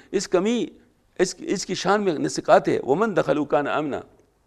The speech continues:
اور جو کہ اس میں داخل ہو گیا وہ آمن میں آ گیا۔ اس کے حق میں قرآن مجید میں مدح آئی ہے۔ وہ بیت اللہ ہی ہے جس میں صاحب خانہ جل شانہ کی بے کیف بود و باش ہے۔ یعنی مطلب یہ کہ کوئی آدمی اس کے گرد چکر لے تو سمجھ لو کہ وہ اللہ تعالیٰ ہی ہے۔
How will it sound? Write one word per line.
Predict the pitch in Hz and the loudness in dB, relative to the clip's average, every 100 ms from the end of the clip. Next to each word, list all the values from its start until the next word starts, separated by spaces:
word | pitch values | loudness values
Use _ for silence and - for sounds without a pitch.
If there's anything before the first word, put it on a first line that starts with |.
| _ _ - - | _ _ -20 -6
اور | 120 | 0
جو | 151 | 0
کہ | 156 | 2
اس | 160 | -2
میں | 139 | 0
داخل | 135 147 165 | 2 4 2
ہو | 185 | 0
گیا | 214 | 2
وہ | 190 | 2
آمن | 151 185 160 | 0 0 -2
میں | 117 | -2
آ | 104 | -2
گیا۔ | 104 92 - - - - | 0 0 -2 -4 -20 -12
اس | 131 | -10
کے | 135 | -10
حق | 120 - | -12 -14
میں | 117 | -12
قرآن | 123 113 | -10 -10
مجید | 110 131 | -10 -10
میں | 117 | -8
مدح | 95 92 | -6 -4
آئی | 139 87 73 | -4 -6 -12
ہے۔ | - _ _ _ _ _ _ _ - _ 151 | -18 _ _ _ _ _ _ _ -20 _ 2
وہ | 220 | 4
بیت | 190 196 | 6 6
اللہ | 170 175 262 | 4 4 4
ہی | 240 | 2
ہے | |
جس | 202 170 | -2 -4
میں | 175 | -6
صاحب | - 160 156 | 0 0 0
خانہ | - 160 151 - - - - | -2 -2 -2 -4 -10 -20 -4
جل | 120 156 | 2 2
شانہ | 147 190 196 | 2 2 2
کی | 185 147 | 2 0
بے | 117 139 | 2 2
کیف | 143 233 180 131 | 4 4 4 -2
بود | 123 | -2
و | 110 | -2
باش | 117 110 - | -2 -2 -6
ہے۔ | - _ _ _ | -18 _ _ _
یعنی | 113 123 | -4 0
مطلب | 131 135 | 0 0
یہ | 139 139 | -2 -4
کہ | 127 | -4
کوئی | 131 131 | -2 -2
آدمی | 127 127 135 | -2 -4 -8
اس | 127 | -8
کے | 120 | -4
گرد | 127 | -2
چکر | 120 135 131 | -2 -4 -2
لے | 127 | -2
تو | 117 | -6
سمجھ | 107 143 131 | -6 -6 -4
لو | 123 | -6
کہ | 113 | -6
وہ | 104 | -6
اللہ | 104 131 | -4 -6
تعالیٰ | - - | -6 -6
ہی | 110 | -6
ہے۔ | - | -8